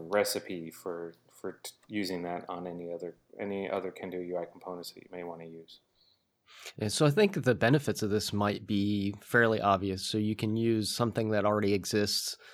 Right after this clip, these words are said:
Speaker 2: uh, Kendo U I that's very powerful, has, uh, seventy plus U I controls, uh, a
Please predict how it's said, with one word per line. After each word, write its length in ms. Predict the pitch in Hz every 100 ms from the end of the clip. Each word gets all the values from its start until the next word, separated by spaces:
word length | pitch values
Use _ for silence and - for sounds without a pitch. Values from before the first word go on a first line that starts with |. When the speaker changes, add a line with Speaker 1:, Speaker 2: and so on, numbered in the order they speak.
| - - -
Speaker 2:
uh, 340 | 98 95 92 - - -
Kendo 240 | 120 110
U 200 | 104 98
I 240 | 101 101 98
that's 240 | - -
very 240 | 107 104
powerful, 720 | 95 101 104 104 - 101 101 95
has, 580 | 101 95 98 - - - - - - -
uh, 200 | 95 92
seventy 480 | 90 - 104 101 104
plus 480 | - 110 101 - -
U 160 | 104
I 180 | 98 101
controls, 960 | 98 98 - 98 98 95 98 95 - - -
uh, 380 | 95 87 90 -
a 120 | 95